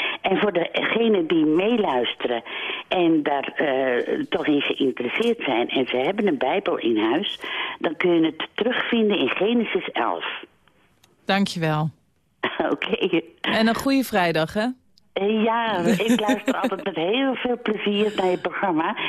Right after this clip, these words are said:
Speaker 1: Dan kom ik uit de nachtdienst.
Speaker 2: Oh ja.
Speaker 1: En, eh, dat duurt tot vier uur. En dan zet, zet ik gelijk de radio aan.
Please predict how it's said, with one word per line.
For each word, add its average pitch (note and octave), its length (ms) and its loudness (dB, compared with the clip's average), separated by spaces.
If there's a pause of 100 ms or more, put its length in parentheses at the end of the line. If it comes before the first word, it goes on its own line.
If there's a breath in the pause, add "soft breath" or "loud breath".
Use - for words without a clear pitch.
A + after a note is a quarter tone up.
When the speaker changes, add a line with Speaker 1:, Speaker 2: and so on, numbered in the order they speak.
(160 loud breath)
Speaker 1:
Dan F3+ 140 -4
kom G#3+ 200 0
ik G3+ 120 -2
uit E3+ 140 -2
de D#3+ 80 0
nachtdienst. E3 800 0 (100)
Speaker 2:
Oh A#3+ 60 -2
ja. E3 160 -2 (220 loud breath)
Speaker 1:
En, E3 360 4
eh, D#3 160 2
dat D#3 160 -2
duurt E3 140 2
tot D#3+ 180 -4
vier E3 320 2
uur. E3 340 2
En D3 200 0
dan D3 260 2
zet, E3 220 -4 (500)
zet - 140 -2
ik - 100 -8
gelijk A#3+ 360 0
de G#3 60 -2
radio F#3 360 2
aan. D#3+ 260 2